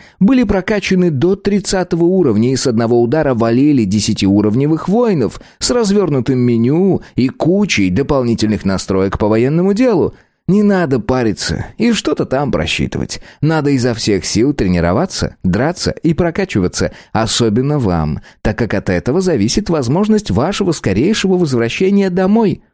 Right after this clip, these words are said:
«Кстати», перебил куратора Тузик, «что там насчет основного задания? Ты бы уже рассказал, что ли, о нем?»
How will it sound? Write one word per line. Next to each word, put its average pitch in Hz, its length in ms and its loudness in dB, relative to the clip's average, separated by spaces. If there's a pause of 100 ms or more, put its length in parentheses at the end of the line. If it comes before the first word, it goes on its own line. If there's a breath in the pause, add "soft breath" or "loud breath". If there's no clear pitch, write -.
(200 soft breath)
«Кстати», 95 680 -2 (300)
перебил 127 400 2
куратора 107 440 0
Тузик, 98 460 -2 (340)
«что - 320 -2
там 107 180 0
насчет 107 380 0
основного 98 540 0
задания? 87 720 -2 (160)
Ты 95 140 0
бы 110 140 2
уже 117 240 2
рассказал, 113 560 2
что 104 220 0
ли, 90 100 2
о 92 120 2
нем?» 82 340 -2